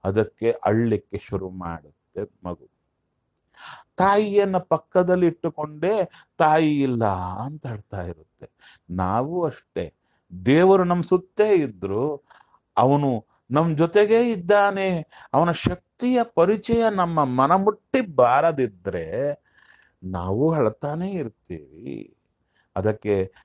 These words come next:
ಇವಾಗ ಆಗ್ಬೇಕಾಗಿದ್ದೇನಾಗಿದೆ? ನಮ್ಮ ಸುತ್ತೂ ಇರುವ ಸ್ವಾಮಿಯ ಪರಿಚಯ ನಮ್ಮ ಮನಸ್ಸಿಗೆ ಆಗಬೇಕಾಗಿದೆ.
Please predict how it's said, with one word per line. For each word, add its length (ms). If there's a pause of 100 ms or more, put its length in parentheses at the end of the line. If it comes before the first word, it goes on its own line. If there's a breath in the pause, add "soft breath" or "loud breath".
ಇವಾಗ 300
ಆಗ್ಬೇಕಾಗಿದ್ದೇನಾಗಿದೆ? 1700 (420 loud breath)
ನಮ್ಮ 380
ಸುತ್ತೂ 680
ಇರುವ 360
ಸ್ವಾಮಿಯ 760 (180)
ಪರಿಚಯ 600
ನಮ್ಮ 420
ಮನಸ್ಸಿಗೆ 680
ಆಗಬೇಕಾಗಿದೆ. 920